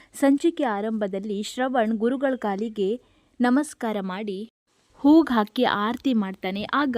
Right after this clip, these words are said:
ಗುರುಗಳು ಶ್ರವಣ್ಗೆ ಆಶೀರ್ವಾದ ಮಾಡ್ತಾರೆ. ಆಗ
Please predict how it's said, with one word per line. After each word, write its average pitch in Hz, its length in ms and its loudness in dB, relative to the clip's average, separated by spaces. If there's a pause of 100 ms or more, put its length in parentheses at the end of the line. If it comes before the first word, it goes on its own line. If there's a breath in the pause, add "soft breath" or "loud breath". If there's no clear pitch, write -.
(100)
ಗುರುಗಳು 233 640 2
ಶ್ರವಣ್ಗೆ 226 640 0
ಆಶೀರ್ವಾದ 202 640 -6
ಮಾಡ್ತಾರೆ. 185 720 -10 (640 soft breath)
ಆಗ 254 240 2